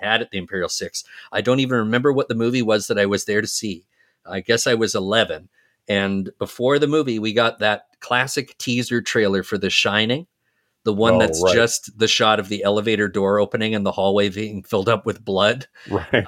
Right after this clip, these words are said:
Speaker 1: I jumped out of my chair and ran up the aisle.
Speaker 2: Oh, my
Speaker 1: <laughs> That I
Speaker 2: God.
Speaker 1: could not stand it. I was
Speaker 2: Wow.
Speaker 1: so terrified. <laughs>
Speaker 2: Wow, wow, wow. Wow. Well,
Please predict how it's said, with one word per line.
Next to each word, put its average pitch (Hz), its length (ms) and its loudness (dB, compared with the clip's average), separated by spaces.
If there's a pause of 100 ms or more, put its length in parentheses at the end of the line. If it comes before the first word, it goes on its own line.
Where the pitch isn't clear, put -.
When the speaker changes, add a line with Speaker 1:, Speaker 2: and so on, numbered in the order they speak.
(140)
Speaker 1:
I 127 220 2
jumped 127 440 -2
out 123 200 0
of 107 80 -4
my 107 180 2
chair 104 460 2
and 95 200 -6
ran 101 460 0
up 101 220 -4
the 98 160 -4
aisle. 90 440 -2 (140)
Speaker 2:
Oh, 101 160 0
my 82 180 -2
Speaker 1:
<laughs> - 40 -12
That 110 140 0
I 107 140 0
Speaker 2:
God. - 80 -6
Speaker 1:
could 104 200 0
not 110 340 0 (340)
stand 95 500 -8
it. - 200 -18 (300)
I 101 80 0
was 98 140 0
Speaker 2:
Wow. 85 160 4
Speaker 1:
so 117 340 4
terrified. 95 680 -4 (300)
<laughs> - 20 -6 (240)
Speaker 2:
Wow, 95 280 0
wow, 87 220 0
wow. 85 380 0 (240)
Wow. 110 280 2
Well, 123 320 0